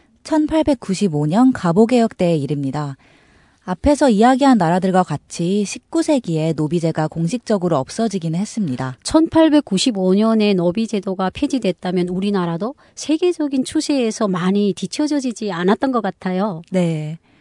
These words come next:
Speaker 1: 그러면 이번에는 수정헌법 제십사 조 제일 절을 제가 읽어보겠습니다. "미국에서 출생한 사람, 귀화한 사람,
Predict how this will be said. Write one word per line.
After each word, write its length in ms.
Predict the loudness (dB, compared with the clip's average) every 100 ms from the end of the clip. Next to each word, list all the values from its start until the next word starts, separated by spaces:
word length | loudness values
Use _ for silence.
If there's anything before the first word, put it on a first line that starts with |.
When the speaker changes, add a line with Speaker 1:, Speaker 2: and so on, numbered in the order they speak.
| _ _ _ _ _
Speaker 1:
그러면 480 | 0 4 6 6 6
이번에는 800 | 4 4 6 6 4 4 4 0 _
수정헌법 880 | -12 0 4 6 4 4 2 0 -2
제십사 720 | -2 0 -2 -6 -6 -2 -2
조 240 | 0 -2
제일 500 | -2 0 0 0 -4
절을 540 | 0 0 2 0 -2 -4
제가 280 | -8 -4 0
읽어보겠습니다. 1000 | 2 2 0 -4 -4 -2 -2 -2 -6 -10 _ _ _ _ -4
"미국에서 680 | -2 2 2 2 2 2
출생한 580 | 2 -2 0 4 4 4
사람, 360 | 2 -2 -2 -4 _ _ _ _ _
귀화한 520 | -2 2 4 4 2 0
사람, 400 | -2 2 2